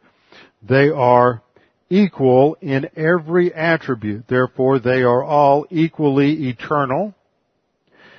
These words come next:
equally omniscient, equally omnipresent.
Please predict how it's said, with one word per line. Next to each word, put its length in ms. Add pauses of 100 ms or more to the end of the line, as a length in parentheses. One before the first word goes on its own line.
(320)
equally 640
omniscient, 840 (2750)
equally 640
omnipresent. 920